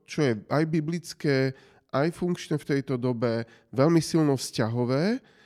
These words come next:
veľmi silné väzby sú tam, ľudia sa rozprávajú o vážnych veciach v životoch a zároveň stále vidia, že patríme do cirkvi, my sme cirkev. A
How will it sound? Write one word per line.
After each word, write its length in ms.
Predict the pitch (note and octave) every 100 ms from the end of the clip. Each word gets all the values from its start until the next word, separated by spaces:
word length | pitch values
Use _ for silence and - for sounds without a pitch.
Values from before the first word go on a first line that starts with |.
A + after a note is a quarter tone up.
| _
veľmi 220 | - C3
silné 320 | C3 - C3 A#2+
väzby 460 | G#2 C3 D3 F3+
sú 160 | - G3
tam, 400 | - F3 E3 E3+
ľudia 320 | C3+ C3+ B2
sa 160 | - A#2+
rozprávajú 560 | B2 - C3 B2+ B2
o 80 | -
vážnych 460 | G#2+ A2 A#2 C#3+ E3+
veciach 320 | F#3 F3+ F3+
v 180 | D#3+ E3+
životoch 460 | D#3+ D3 C#3+ C3 - - - -
a 40 |
zároveň 400 | A2 C3+ C#3 C3+
stále 320 | B2+ - D3 C3
vidia, 220 | B2 B2+
že 240 | A2+ A2+ - _ _
patríme 480 | C#3 C3+ D#3 D#3+ C#3+
do 100 | A#2
cirkvi, 460 | - B2 A2+ D3
my 80 | C3
sme 160 | B2 A#2+
cirkev. 800 | - - C3+ A2+ - C3 G#2+ D#3 C#4 _ _ _ _ _ _ _ _ _ _ _ _ _ _ _ _ _ _ _ _ _ _ _ _
A 400 | A#2 A2+ A2+ A2+